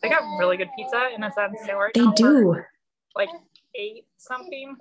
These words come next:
Speaker 1: eight forty-nine, or I don't know.
Speaker 2: Have you had their sandwiches where it's, like, in a garlic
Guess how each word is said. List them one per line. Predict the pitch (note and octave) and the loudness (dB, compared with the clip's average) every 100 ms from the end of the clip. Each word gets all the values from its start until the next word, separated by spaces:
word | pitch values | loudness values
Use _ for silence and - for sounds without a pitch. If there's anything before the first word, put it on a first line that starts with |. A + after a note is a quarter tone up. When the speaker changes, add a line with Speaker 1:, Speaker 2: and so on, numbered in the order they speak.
| - - | -16 -12
Speaker 1:
eight | - - | -12 -8
forty-nine, | A3 A3 F#3+ G3 G#3 G#3+ | -10 -10 -16 -14 -14 -10
or | G3 F3 E3+ - - - _ - | -4 -4 -4 -10 -20 -20 _ -6
I | F#3 | -4
don't | E3 | -4
know. | D#3+ - - - - - D#4 - - - - - | -6 -10 -14 -14 -14 -14 -14 -14 -18 -18 -14 0
Speaker 2:
Have | A#3+ | 4
you | B3 E4+ D#4+ | 6 6 6
had | C4+ B3+ C4 A#3+ | 4 4 2 2
their | A3+ G#3+ | 0 -2
sandwiches | - G3+ G3+ G#3 A#3 | -4 -4 -6 -4 -4
where | A3 | -4
it's, | G#3 G#3 | -6 -6
like, | F#3 - | -10 -8
in | F#3+ | -10
a | G3+ - _ _ - | -10 -12 _ _ -6
garlic | E3 F3 G3+ | -2 2 2